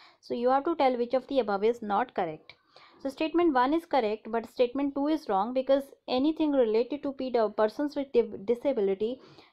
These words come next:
falls under Ministry of Social Justice and Empowerment. So the statement two is wrong. Answer will be, uh, answer is asked not correct. So answer will be two only. One is correct and two is not correct. So the answer will be two only. Now let us understand this. Why this was the news? Because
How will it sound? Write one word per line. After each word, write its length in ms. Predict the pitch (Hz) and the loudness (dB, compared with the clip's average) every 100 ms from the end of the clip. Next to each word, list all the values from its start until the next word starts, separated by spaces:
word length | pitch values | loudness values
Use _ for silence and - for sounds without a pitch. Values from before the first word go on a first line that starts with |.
| - | -2
falls 280 | 254 262 - | 2 4 2
under 240 | 196 185 | 0 0
Ministry 400 | 170 233 240 277 | 0 -2 -4 -4
of 100 | 269 | -2
Social 340 | 269 269 320 285 | 0 0 0 0
Justice 340 | 247 247 262 | 0 0 -4
and 160 | 240 208 | -2 -4
Empowerment. 640 | 190 196 226 220 196 214 | -4 0 2 2 -2 -6
So 160 | - 240 | -2 -2
the 120 | 240 | -2
statement 480 | 247 254 240 277 269 | -4 -4 -2 -2 -2
two 100 | 247 | 0
is 180 | 247 208 | 0 0
wrong. 280 | 175 175 208 - | -2 -2 -2 -4
Answer 320 | 208 214 277 | -6 -4 -2
will 160 | 254 | -2
be, 200 | 220 254 233 | -2 -6 -6
uh, 300 | 214 208 202 202 - - _ | -2 2 2 -2 -12 -20 _
answer 300 | - 240 254 - | -2 -2 -2 -4
is 140 | 285 | 0
asked 320 | 226 247 - | 2 0 0
not 300 | 233 220 262 | -2 -2 0
correct. 320 | - 214 247 - | 0 -2 -2 -4
So 140 | 285 | -2
answer 280 | 226 226 247 | -2 -2 0
will 160 | 233 | 0
be 120 | 233 269 | 0 -4
two 160 | 247 | -2
only. 460 | 190 180 180 240 285 | -2 -2 -2 -4 -6
One 260 | 208 202 214 | -4 -2 -2
is 140 | 254 | -4
correct 380 | - 233 285 - | -2 0 -2 -4
and 160 | 247 233 | -6 -2
two 100 | 240 | -2
is 160 | 247 | -2
not 260 | 208 190 - | -2 -4 -4
correct. 320 | 180 254 - | -6 -6 -2
So 120 | 262 | 0
the 100 | 247 | 0
answer 240 | 226 202 226 | -2 -4 -6
will 180 | 208 | -6
be 120 | 233 370 | -4 -2
two 200 | 247 190 | -2 -2
only. 360 | 175 165 180 _ _ - - - | -6 -10 -14 _ _ -20 -20 -2
Now 160 | 220 208 | 0 2
let 180 | 233 | 2
us 140 | 330 320 | 2 0
understand 540 | 220 196 - 190 202 | 0 -2 -2 -2 0
this. 280 | 220 269 - | 0 0 -2
Why 160 | 226 240 | -2 0
this 220 | 302 311 | -2 0
was 180 | 294 285 | -2 0
the 80 | |
news? 360 | 247 190 262 302 | -2 0 -4 -4
Because 500 | 247 220 196 202 - | -8 0 0 0 -6